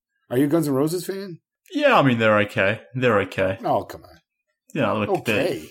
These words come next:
Speaker 1: One of the
Speaker 2: they're
Speaker 1: best bands
Speaker 2: okay.
Speaker 1: of all
Speaker 2: I mean, I,
Speaker 1: time.
Speaker 2: I obviously respect their work and understand their place in history. Like, like a lot of those albums you mentioned, I, they're not necessarily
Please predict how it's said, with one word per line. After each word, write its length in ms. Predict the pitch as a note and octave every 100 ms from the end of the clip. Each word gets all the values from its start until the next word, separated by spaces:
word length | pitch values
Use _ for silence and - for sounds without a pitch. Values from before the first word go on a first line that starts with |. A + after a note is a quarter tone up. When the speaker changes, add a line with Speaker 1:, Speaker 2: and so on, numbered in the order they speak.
| _ _ _ -
Speaker 1:
One 200 | D3 E3
of 120 | C#3+
the 60 | B3+
Speaker 2:
they're 80 | -
Speaker 1:
best 120 | A2+
bands 160 | - F#2
Speaker 2:
okay. 100 | A2
Speaker 1:
of 60 |
all 60 | C#3+
Speaker 2:
I 40 |
mean, 100 | C#3
I, 140 | B2+ B2+
Speaker 1:
time. 80 | F#2
Speaker 2:
I 120 | A#2+
obviously 340 | A2+ G2+ G2+
respect 540 | F#2+ F#2+ - G2+ - -
their 160 | F#2
work 340 | F#2+ F#2 A2 G#2
and 100 | F#2+
understand 600 | G2 F#2+ - F#2+ F#2+ G2
their 120 | F#2+
place 440 | - G2+ G2+ -
in 80 | G2
history. 500 | G2 F#2 - A#2 B2+
Like, 320 | G2 G2 - - - -
like 200 | A2+ A2+
a 60 | A2+
lot 200 | F#2+ G#2
of 80 | G#2+
those 180 | A2 G#2
albums 400 | G#2+ G#2+ G#2 G#2+
you 380 | G2+ G2+ G2+ F#2
mentioned, 480 | F#2+ F#2+ G#2+ - C#3+
I, 400 | G#2 F#2+ F2+ G#2+ G#2
they're 140 | G#2
not 140 | A2 G2+
necessarily 540 | G#2 - G#2 G2+ F#2